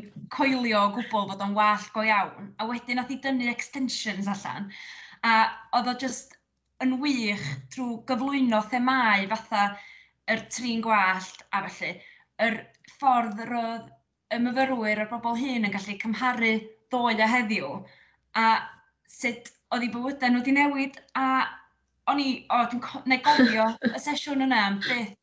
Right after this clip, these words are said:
ynde? Jyst, yym, faint o sioc gafon nhw bod myfyrwraig efo gwallt diw-,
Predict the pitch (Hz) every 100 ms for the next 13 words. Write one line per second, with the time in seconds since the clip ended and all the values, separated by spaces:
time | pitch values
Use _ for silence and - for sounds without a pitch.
0 | 226 220 202 - - - - - - 254
1 | 254 - - - 220 226 226 220 233 269
2 | 294 285 - 285 277 - - 269 240 233
3 | 220 196 254 262 247 - - 247 - 247
4 | 226 247 254 240 226 220 - 226 214 208
5 | 240 220 214 208 - - - _ - -
6 | - 220